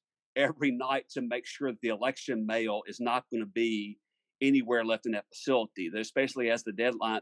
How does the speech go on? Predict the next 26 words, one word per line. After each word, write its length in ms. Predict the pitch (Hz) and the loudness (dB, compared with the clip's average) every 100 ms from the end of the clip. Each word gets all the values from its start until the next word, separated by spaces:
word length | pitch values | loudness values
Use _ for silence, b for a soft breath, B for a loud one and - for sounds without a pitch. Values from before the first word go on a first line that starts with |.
| 120 | -2
election 400 | 107 123 - 120 | 2 2 0 2
day 140 | 113 | 2
looms, 520 | 110 120 131 135 - _ _ _ _ _ | 4 2 4 0 -4 _ _ _ _ _
they're 160 | 113 165 | 2 4
gonna 120 | 165 | 4
be 140 | 139 113 | 2 2
working 380 | 127 139 131 117 | 2 4 0 -2
to 120 | 107 | -4
get 200 | 120 120 | -2 0
those 200 | 123 113 | 0 -2
ballots 500 | 101 113 110 104 - | 0 2 2 0 -6
to 200 | - 165 98 | 0 2 4
us. 260 | 101 110 | 2 0
And 100 | 127 | -2
in 80 | 117 | -2
fact, 240 | 131 135 139 | 0 0 0
I'm 120 | 156 | 0
gonna 160 | 156 | -2
be 180 | 113 117 | 0 0
encouraging 640 | 110 - 127 123 110 117 - | 0 0 2 2 0 -4 -2
county 220 | 123 123 | 0 0
election 440 | 113 120 131 139 | 2 0 0 -2
administrators 800 | 110 107 110 - 113 110 117 - - b b b - | 0 0 -2 -2 -2 0 -4 -6 -16 b b b -2
to 100 | 143 | 0
have 260 | 127 135 127 | 4 4 4
a 120 | 123 | 2